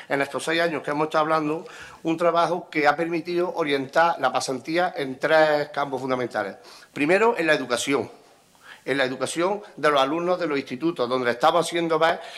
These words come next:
las realidades que están existiendo en los diferentes, en los diferentes países. Luego, la colaboración, es decir, la cooperación y el desarrollo de los, de los proyectos de esta delegación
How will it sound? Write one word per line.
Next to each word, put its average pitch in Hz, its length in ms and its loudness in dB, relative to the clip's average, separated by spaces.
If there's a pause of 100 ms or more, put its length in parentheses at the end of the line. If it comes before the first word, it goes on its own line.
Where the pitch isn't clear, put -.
las 123 160 0
realidades 131 500 0
que 156 80 -10
están 156 180 -2
existiendo 160 440 -2
en 165 60 0
los 147 80 2
diferentes, 135 680 0 (280)
en 139 100 2
los 139 80 2
diferentes 131 420 -2
países. 107 420 -6 (320)
Luego, 196 460 2 (300)
la 143 220 4
colaboración, 135 760 2
es 98 80 -14
decir, 123 220 -6
la 127 200 4
cooperación 131 560 0
y 151 40 -2
el - 40 -6
desarrollo 135 640 0
de 156 100 -2
los, 139 220 -2 (360)
de 139 140 0
los 135 120 0
proyectos 127 640 -2
de 120 120 0
esta 151 200 -2
delegación 165 600 -2